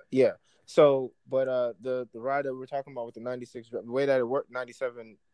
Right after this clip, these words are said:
degree drop, like, the way that it works is, like, it just,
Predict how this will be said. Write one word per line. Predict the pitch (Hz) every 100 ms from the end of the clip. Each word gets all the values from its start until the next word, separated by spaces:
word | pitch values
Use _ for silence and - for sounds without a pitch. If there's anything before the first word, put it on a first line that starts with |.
| _ -
degree | 110 120
drop, | 107 120 92
like, | 110
the | 107
way | 123
that | 131 120
it |
works | 110 131 135 113
is, | 104
like, | 101 101
it | 98
just, | 110 -